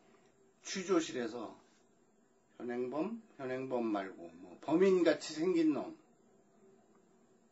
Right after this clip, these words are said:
놈을 앉혀놓고 "너 직업이 뭐야?" 라고 묻는 어투랑 같은 거라는 거죠.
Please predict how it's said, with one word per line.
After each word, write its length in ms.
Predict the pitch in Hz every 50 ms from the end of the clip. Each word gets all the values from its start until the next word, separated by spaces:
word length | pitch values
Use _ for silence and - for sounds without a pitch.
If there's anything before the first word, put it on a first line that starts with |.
| _ _ -
놈을 420 | 143 165 165 156 139 120 - - -
앉혀놓고 840 | - 139 147 - 160 160 143 127 - - - 160 165 170 175 190 - _ _ _ _ _ _ _ _ _ _ _ _ _ _ _ _ _ _ _ _ _
"너 180 | 156 160 170 165
직업이 340 | - 156 151 165 175 208 185
뭐야?" 560 | 147 127 135 - 269 220 - - - - _ _ _ _ _ _ _ _ _ _ _ _ _ _ _ _ -
라고 340 | - 143 160 160 180 196 196
묻는 640 | 170 147 139 143 143 151 160 175 185 190 208 208 - - _ _ _ _ _ _ _ _ -
어투랑 540 | - 120 - - - 143 147 151 147 143 -
같은 440 | - - - - - - 156 151 131
거라는 320 | 123 120 110 104 98 90
거죠. 240 | 85 - - -